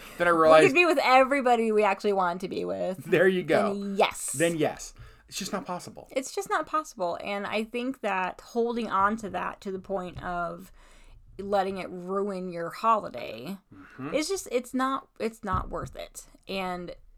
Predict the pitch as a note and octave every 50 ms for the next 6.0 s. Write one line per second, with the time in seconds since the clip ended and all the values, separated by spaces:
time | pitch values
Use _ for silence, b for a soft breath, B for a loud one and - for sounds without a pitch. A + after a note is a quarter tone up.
0 | - - - - _ _ _ - - G#3 G#3+ G#3 G3+ F3+ - F3+ F#3+ F#3+ F3+ F3+
1 | E3+ E3+ G3 A#3 B3+ D4 C4+ - - - - G3+ F#3+ - C#3 A#2+ G#2 - - -
2 | - - - G3+ F#3 F#3+ F#3 G#3+ A#3 A#3+ A#3 A3+ - F#3+ F#3 F#3 E3+ - - G3+
3 | - - - - - G3+ G3 F#3+ F#3+ F#3+ - - _ - F#3+ B3 A#3+ B3+ C4+ D#4
4 | D4 - C4 A#3 A3+ A#3+ B3 A#3+ A3+ G#3+ A#3 B3 - - G#3+ G#3 C4 E4+ - -
5 | - - - - - - - - A2 G#2+ G#2 F#2+ F#2+ - - C#3 C3+ B2+ B2 A#2+